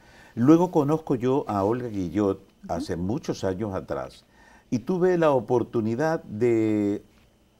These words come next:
Speaker 1: de llevarnos muy bien dentro de una fiesta privada que yo no sabía que ella había venido.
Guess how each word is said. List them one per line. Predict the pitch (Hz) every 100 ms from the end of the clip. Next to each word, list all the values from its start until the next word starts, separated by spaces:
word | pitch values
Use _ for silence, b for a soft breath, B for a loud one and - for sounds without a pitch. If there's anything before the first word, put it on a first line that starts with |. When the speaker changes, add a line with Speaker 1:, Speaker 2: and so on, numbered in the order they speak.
| _ _ _ _
Speaker 1:
de | 123 120 143
llevarnos | 156 156 185 170 143
muy | 160 170
bien | 160 156 175 202 92
dentro | 95 101 90 98
de | 92
una | 98 120 113
fiesta | 120 110 123 110
privada | 110 95 101 85 104 - b b
que | 110
yo | 95 98
no | 95
sabía | 90 85 87
que | 95
ella | 85
había | 73 78
venido. | 76 107 143 95